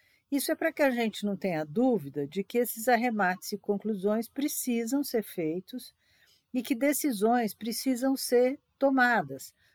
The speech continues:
pra liquidar assuntos que tão pendentes de uma vez. É, o tema da fase anterior, que era a lua cheia, eram as comunicações, né? Pois agora, com o Sol em Gêmeos,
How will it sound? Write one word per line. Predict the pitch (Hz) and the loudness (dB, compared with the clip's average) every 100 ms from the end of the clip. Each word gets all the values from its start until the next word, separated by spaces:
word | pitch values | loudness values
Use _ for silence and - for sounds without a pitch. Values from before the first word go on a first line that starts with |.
| _ | _
pra | 233 247 | 2 4
liquidar | 285 - 262 196 196 | 2 -2 0 4 4
assuntos | 190 - - 277 240 - | 2 -4 0 2 2 -2
que | - 240 | -10 -4
tão | 262 254 | -2 0
pendentes | 277 269 214 226 240 - 285 - | 0 0 2 0 0 -6 -10 -8
de | 214 233 | -6 -4
uma | 254 277 | 0 0
vez. | 208 214 165 151 - - _ _ _ _ _ _ _ _ _ _ _ | 2 0 0 -6 -16 -18 _ _ _ _ _ _ _ _ _ _ _
É, | 233 226 226 220 214 196 - _ _ _ | 4 6 6 6 6 4 0 _ _ _
o | 349 | 2
tema | - 294 226 185 165 | 4 4 4 4 0
da | 160 202 196 | 4 4 4
fase | - 180 156 143 | 2 2 4 0
anterior, | 147 151 165 214 254 196 | -8 -6 -2 4 6 6
que | - | 2
era | 165 151 | -2 -2
a | |
lua | 151 156 151 | -2 -6 -8
cheia, | - 262 285 214 143 - _ _ _ - | 2 6 6 4 0 -8 _ _ _ 4
eram | 240 262 285 | 6 8 6
as | 285 | 2
comunicações, | - 285 285 269 302 285 - 165 147 - - - - | 0 0 0 0 -2 -2 -6 -6 -6 -10 -14 -14 -4
né? | 196 262 - _ _ _ _ _ _ | 0 0 -4 _ _ _ _ _ _
Pois | 311 294 | 0 4
agora, | 330 262 202 175 156 151 | 2 4 6 6 4 0
com | - 247 262 | 2 4 4
o | |
Sol | - - 269 285 302 - | 2 4 6 6 2 0
em | 277 | 0
Gêmeos, | 233 202 175 147 135 131 - | 2 2 2 0 -4 -10 -16